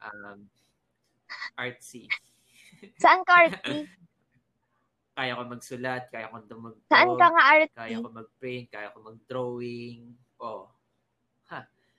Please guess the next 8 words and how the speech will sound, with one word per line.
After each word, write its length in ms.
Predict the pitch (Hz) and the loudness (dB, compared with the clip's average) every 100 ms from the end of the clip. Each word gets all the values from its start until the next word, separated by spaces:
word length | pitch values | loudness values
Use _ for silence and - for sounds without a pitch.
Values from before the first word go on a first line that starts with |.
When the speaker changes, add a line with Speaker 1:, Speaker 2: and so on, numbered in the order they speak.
| _ _ | _ _
Speaker 1:
Cool 240 | - 127 | -12 -12
parent. 480 | 127 120 120 123 113 _ _ _ | -10 -10 -8 -10 -12 _ _ _
Tapos, 640 | 120 120 123 117 - - _ | -14 -12 -12 -12 -14 -20 _
gamer. 720 | 123 131 135 135 147 127 107 - _ _ _ _ _ _ | -8 -4 -4 -4 -6 -8 -10 -18 _ _ _ _ _ _
Tapos, 560 | 107 104 - 107 104 104 | -18 -18 -14 -14 -14 -8
Speaker 2:
Oh. 160 | 226 247 | -8 -8
Speaker 1:
um, 240 | 233 202 _ _ _ _ - - _ _ _ _ _ - | -12 -14 _ _ _ _ -8 -8 _ _ _ _ _ -20
um, 280 | 95 92 | -20 -20